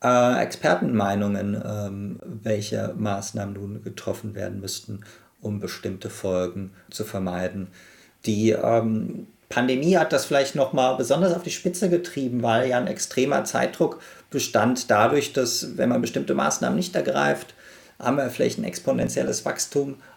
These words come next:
äh, bei den Fallzahlen. Gleichzeitig war es auch eine extreme Situation, weil wir eine sehr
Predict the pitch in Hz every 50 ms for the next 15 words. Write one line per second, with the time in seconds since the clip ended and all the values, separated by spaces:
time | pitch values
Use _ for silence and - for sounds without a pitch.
0 | _ _ - 113 117 113 - 110 110 107 107 117 - - - 208 233 226 - -
1 | 165 160 151 147 147 151 151 - - - - - - _ _ - - 127 123 139
2 | 143 - - 147 139 135 - - - 120 127 - - - - 139 135 - - -
3 | - - 131 131 135 127 117 - - - 117 117 - 139 131 120 117 120 117 120
4 | 117 117 110 - - - - 147 143 147 147 143 139 135 -